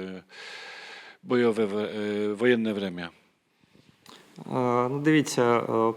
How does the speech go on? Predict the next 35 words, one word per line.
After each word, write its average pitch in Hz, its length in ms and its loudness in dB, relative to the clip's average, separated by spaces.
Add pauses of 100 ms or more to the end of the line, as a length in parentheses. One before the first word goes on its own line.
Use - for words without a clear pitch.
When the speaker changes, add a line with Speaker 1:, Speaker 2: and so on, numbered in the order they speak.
Speaker 2:
перше, 131 680 2 (100)
ну, 135 60 -6
скажу, 131 280 -6
що - 140 -6
наші 131 340 2
аграрії, 123 640 4
е, 117 100 -2 (1040)
ну, 131 80 -8 (220)
реально 127 380 2
героїчно 123 560 2
працюють 117 640 0 (160)
вже 113 160 -8
третій 120 340 4
рік 120 240 6
в 110 60 2
умовах, 113 500 2
які 117 220 4
ми 123 100 4
маємо. 139 580 2
Ну, 120 340 -2
зокрема, 127 460 4
додам, 127 420 2
що 117 360 2 (680)
у - 100 0
нас 135 360 4
є 135 100 2
працюючі 127 640 2
господарства 123 800 0
навіть 120 460 2
там 113 280 2 (160)
в - 40 -12
трьох-п'ятикілометрової 120 1400 2
зони 117 420 4
на 110 140 0
півночі 107 800 0